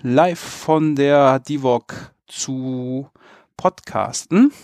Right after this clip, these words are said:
Und ich hab den Nachmittag schon genutzt, um mir einige Vorträge anzugucken und kann nur sagen, großartige Veranstaltung.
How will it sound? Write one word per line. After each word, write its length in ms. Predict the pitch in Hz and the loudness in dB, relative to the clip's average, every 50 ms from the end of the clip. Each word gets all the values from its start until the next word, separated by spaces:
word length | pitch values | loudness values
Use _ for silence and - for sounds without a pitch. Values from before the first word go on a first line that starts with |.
| - - - - _ _ | -18 -18 -18 -18 _ _
Und 500 | - 156 170 175 175 175 175 180 180 - | 0 0 2 2 2 0 -2 -4 -6 -8
ich 160 | 160 - - | -10 -4 -4
hab 240 | 156 147 _ _ - | -4 -4 _ _ -6
den 320 | - 135 135 135 139 139 | -2 0 2 2 4 4
Nachmittag 400 | 135 139 139 - - - 135 131 | 2 2 0 -4 -6 -6 -6 -6
schon 160 | - - 139 123 | -4 -8 -4 -2
genutzt, 380 | 131 143 151 143 - - - | 0 0 0 -2 -6 -10 -10
um 120 | - 120 127 | -10 -8 -8
mir 80 | 123 | -6
einige 240 | - 117 117 110 110 | -4 -4 -6 -6 -8
Vorträge 480 | 117 - 180 170 - - 160 147 147 131 | -6 -6 -6 -6 -4 -4 -2 0 0 -2
anzugucken 640 | 143 143 - - - - 143 139 135 139 147 156 _ - - - - - - - - - - _ _ _ _ | -2 -4 -6 -8 -8 -8 -4 0 2 2 2 0 _ -20 -20 -20 -20 -20 -20 -20 -20 -20 -20 _ _ _ _
und 240 | 120 123 120 113 _ | -8 -6 -6 -6 _
kann 200 | - - 143 143 | -2 0 2 2
nur 120 | 143 139 | 2 2
sagen, 640 | 127 131 127 135 139 135 135 139 139 139 147 143 - _ - | 4 4 4 4 4 4 4 4 4 2 0 -4 -10 _ -20
großartige 720 | - 131 139 180 220 - - - 151 151 - 160 143 139 135 | -16 -8 -4 -2 -2 -2 -2 -4 -4 -4 -4 -2 -4 -4 -2
Veranstaltung. 920 | - - 139 160 156 139 - 143 139 135 131 - 139 151 196 233 262 | -2 0 0 0 0 0 2 2 2 2 2 2 0 2 2 0 -2